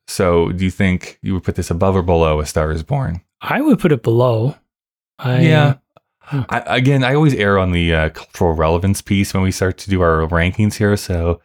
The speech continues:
Speaker 1: I think that's fair. I think A Star Is Born is gonna be more culturally relevant than this movie
Speaker 2: Really
Speaker 1: is.
Speaker 2: started to question your four point five. Four, four point five is getting into the "I need to own this film" level.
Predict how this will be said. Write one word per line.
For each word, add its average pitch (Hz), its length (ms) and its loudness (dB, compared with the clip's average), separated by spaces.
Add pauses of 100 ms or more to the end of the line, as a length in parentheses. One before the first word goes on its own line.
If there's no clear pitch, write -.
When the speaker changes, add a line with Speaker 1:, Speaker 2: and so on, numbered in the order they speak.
Speaker 1:
I 131 80 0
think 143 100 4
that's 110 140 -2
fair. 85 480 0
I 104 80 -2
think 101 240 -2
A - 20 -2
Star 82 300 0
Is 82 80 0
Born 85 320 0
is 67 120 -4
gonna 87 200 -2
be 85 120 0
more 85 200 0
culturally 85 360 -2
relevant 78 360 -2
than 80 160 0
this 80 160 -4
movie 82 180 -2
Speaker 2:
Really 196 200 6
Speaker 1:
is. - 60 2
Speaker 2:
started 131 200 2
to - 40 -12
question - 300 -2
your 113 60 -2
four 135 220 0
point 117 220 -2
five. 113 400 -4
Four, 156 680 0 (320)
four 294 160 2
point 220 160 2
five 180 240 2
is 135 120 0
getting 151 280 4
into 143 260 4
the 113 300 -2 (640)
"I 151 100 2
need 151 180 4
to 175 140 0
own 151 280 2
this 127 180 0
film" 127 460 0 (220)
level. 117 460 0